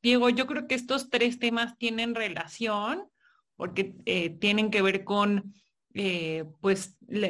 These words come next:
la, el trabajo interno de, de los órganos jurisdiccionales. Entonces, si tú nos puedes ayudar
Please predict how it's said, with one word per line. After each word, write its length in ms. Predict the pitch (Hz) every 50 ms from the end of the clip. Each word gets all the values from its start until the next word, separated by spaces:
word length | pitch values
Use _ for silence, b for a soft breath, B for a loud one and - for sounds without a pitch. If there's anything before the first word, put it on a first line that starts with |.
| - 190
la, 240 | 185 185 180 170 -
el 260 | - 190 185 180 180
trabajo 460 | 180 180 180 180 190 196 196 196 -
interno 680 | 233 214 214 202 214 - 214 214 208 202 214 214 208 208
de, 360 | 196 190 185 170 165 160 170 156
de 160 | 156 180 185
los 220 | 175 185 180 - 202
órganos 360 | 202 196 202 208 202 196 196
jurisdiccionales. 920 | - 208 196 196 190 202 196 196 - - 226 220 214 214 220 233 240 226
Entonces, 280 | 220 190 214 196 208
si 80 | 220 -
tú 100 | 233 226
nos 160 | 226 226 226
puedes 260 | - 208 196 214 208
ayudar 500 | 214 190 190 190 190 185 190 196 190 190